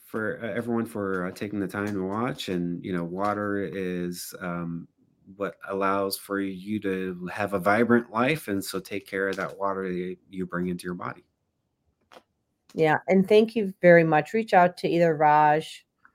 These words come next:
Speaker 2: um, or my, or myself.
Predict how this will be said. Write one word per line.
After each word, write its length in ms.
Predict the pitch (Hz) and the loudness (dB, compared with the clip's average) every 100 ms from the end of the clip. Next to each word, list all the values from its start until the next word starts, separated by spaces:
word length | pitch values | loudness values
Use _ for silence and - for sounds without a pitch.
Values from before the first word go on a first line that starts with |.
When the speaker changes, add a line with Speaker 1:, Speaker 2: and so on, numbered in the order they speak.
| _ _ _ _ _ _ | _ _ _ _ _ _
Speaker 2:
um, 600 | 156 151 147 143 143 156 170 _ | 0 2 2 0 -4 -8 -12 _
or 180 | 165 165 | 0 4
my, 300 | 165 151 147 - - | 6 4 4 -4 -2
or 100 | 165 | 2
myself. 640 | 165 160 - 147 139 175 | 2 2 0 0 0 -2